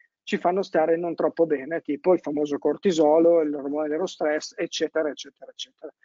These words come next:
Questo è quello che io credo per la, diciamo, l'ignoranza linguistica diffusa, cioè è proprio una mentalità, è un concetto che, ai quali a scuola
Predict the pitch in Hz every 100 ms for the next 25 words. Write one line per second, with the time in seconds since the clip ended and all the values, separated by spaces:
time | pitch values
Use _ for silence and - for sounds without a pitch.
0 | - - - 233 262 254 220 214 226 -
1 | 214 220 226 202 202 196 196 190 190 _
2 | _ 160 170 165 156 165 - 208 208 214
3 | 220 220 220 240 - 226 208 - _ 180
4 | 196 214 202 226 - 226 226 220 220 _
5 | _ _ _ - 165 143 - 185 143 160
6 | 165 190 202 196 214 226 240 240 196 190
7 | 185 180 180 - 143 _ _ _ - 175
8 | 180 190 190 - 160 - - 139 _ -
9 | 175 156 156 151 151 _ - _ - 175
10 | - 208 196 196 196 - - - 240 262
11 | 277 247 208